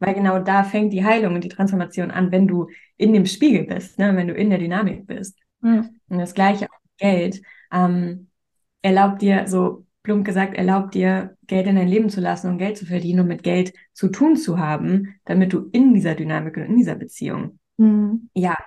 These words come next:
Speaker 1: das Thema angehen kannst, sag ich mal. Und so,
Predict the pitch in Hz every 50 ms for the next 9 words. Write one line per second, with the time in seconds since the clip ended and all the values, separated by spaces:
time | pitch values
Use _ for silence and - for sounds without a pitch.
0 | _ - - - - - 175 170 170 165 165 - - 185 240 254 214 143 131 147
1 | 156 - - - - - - - - - - - - 180 - - 160 165 170 165
2 | 170 170 175 - - - - 175 170 175 175 175